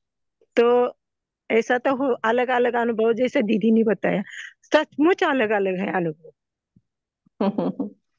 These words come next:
Speaker 1: हाँ, सच-
Speaker 2: इसीलिए, इसीलिए वह कहा ना, ज्ञान को challenge कर सकते हैं, किसी के अनुभव को नहीं challenge कर सकते। <laughs>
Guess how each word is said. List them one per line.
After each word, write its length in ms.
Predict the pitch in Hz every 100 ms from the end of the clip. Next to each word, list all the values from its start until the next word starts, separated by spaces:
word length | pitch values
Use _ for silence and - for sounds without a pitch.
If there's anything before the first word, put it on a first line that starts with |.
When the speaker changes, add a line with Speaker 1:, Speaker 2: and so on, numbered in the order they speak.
| _ 226
Speaker 1:
हाँ, 240 | 262 240
सच- 220 | 240 269
Speaker 2:
इसीलिए, 600 | 220 220 - 254 247 - - - - _ - 247
इसीलिए 360 | 247 262 247
वह 160 | 226 233
कहा 360 | 233 226 233
ना, 320 | 208 254 254 208 175
ज्ञान 340 | 214 220 247
को 140 | 262
challenge 440 | 269 262 226 233 233
कर 240 | - 226
सकते 480 | 226 226 208 _ 208
हैं, 280 | 208 233 285
किसी 300 | - 220 214
के 140 | 208
अनुभव 380 | 208 190 196 220
को 160 | 233 208
नहीं 260 | 190 170
challenge 480 | 175 - 160 165 170
कर 140 | - 151
सकते। 460 | _ - _ - _ _ _ _ _ _
<laughs> 500 | _ - 208 - 240